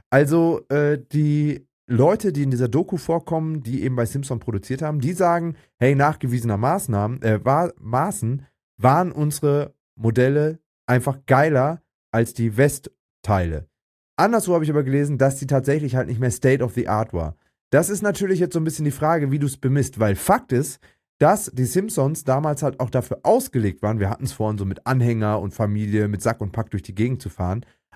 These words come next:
auch auf Straßen unterwegs zu sein, die halt nicht super glatt waren wie so ein Babypopo, also jetzt gar nicht so vom Grip, sondern einfach keine Schlaglöcher und so, sondern halt über Kopfsteinpflasterstraßen, Stock und Stein. Da gibt's genug Videoaufnahmen, wo die halt auch wirklich mit Simpsons durch den Wald ballern. Da sitzt, da hab ich eine gesehen, da sitzt eine Frau drauf,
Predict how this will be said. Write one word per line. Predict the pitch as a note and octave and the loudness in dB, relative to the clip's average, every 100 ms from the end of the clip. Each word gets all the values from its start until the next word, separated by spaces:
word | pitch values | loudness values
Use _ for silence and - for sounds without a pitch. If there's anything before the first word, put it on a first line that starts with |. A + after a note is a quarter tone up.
| _ - | _ 2
auch | F#3 - | 2 2
auf | E3 | -4
Straßen | - D3 F#3 F3 | -2 0 0 -2
unterwegs | B2 G#2+ F#2 - | -2 0 -2 -4
zu | G2 | -6
sein, | G2 G#2 C3 | -2 -4 -4
die | C3+ E3+ | -2 0
halt | F3+ - | 0 0
nicht | F3 G3 - _ _ - | 0 -2 -2 _ _ -8
super | G2+ C#3 D#3+ C#3 | 0 2 4 2
glatt | A#2+ C#3 C3+ | 2 0 2
waren | C3 B2 | 0 2
wie | |
so | A2+ | 0
ein | A#2 | 2
Babypopo, | G#2+ C3+ C3 B2+ - G2+ A#2 C3+ _ _ | 2 2 0 -4 0 2 2 -2 _ _
also | G2 F#2 | -2 -2
jetzt | F2 | -2
gar | - G#2+ | -2 0
nicht | G#2+ | 0
so | A2 | -2
vom | G2+ F#2 | -4 -2
Grip, | G2 C3 | 0 0
sondern | A2 G2 F#2 | 0 0 0
einfach | F#2 | -4
keine | - G2 | -4 -4
Schlaglöcher | F2+ G#2+ A2 G2 F2+ E2+ | -2 -2 -2 -4 -4 -6
und | E2 | -4
so, | G2+ C3 _ _ - | -6 -6 _ _ -6
sondern | G2+ D3 F3+ E3 | 0 2 4 2
halt | D#3 | 0
über | - B2+ A#2 | 0 -2 0
Kopfsteinpflasterstraßen, | D3 D3 - B2+ A2+ B2 A#2 A2+ - G#2+ G#2+ A2 G#2+ | 0 0 0 -2 0 -2 0 -4 -4 -4 -4 -4 -8
Stock | - C3+ C3+ | -2 0 0
und | A2+ | -4
Stein. | - G#2+ G#2+ | -2 -2 0
Da | B2 | -2
gibt's | F3 D3 | -4 -4
genug | - G3 C4 - | -4 0 -2 0
Videoaufnahmen, | G#3+ G#3 D#3+ A2 - F#2+ A#2+ C3+ - _ - | 2 4 2 0 0 -2 -2 -6 -16 _ 2
wo | E3 | 4
die | G3 | 4
halt | A2 | 4
auch | D3 | 0
wirklich | E3 E3+ | -2 -2
mit | C#3 - | -2 0
Simpsons | F3 F3+ - C3+ | -2 -2 -2 -2
durch | C3 C#3 | 0 0
den | B2+ A#2 | 0 0
Wald | B2 B2+ C#3 - | 2 2 0 0
ballern. | G#2 F#2+ G#2+ | 0 2 0
Da | A2+ | -2
sitzt, | G#2 A#2+ | -4 -4
da | B2+ | -2
hab | B2+ | -2
ich | - | -2
eine | A#2 B2 | -2 -2
gesehen, | A2 A2+ | 0 0
da | A#2 | 0
sitzt | G#2+ B2+ A2 | -2 -6 -4
eine | G#2 | -4
Frau | - A2 B2 | 0 0 2
drauf, | G#2+ A2+ A#2 | 2 0 0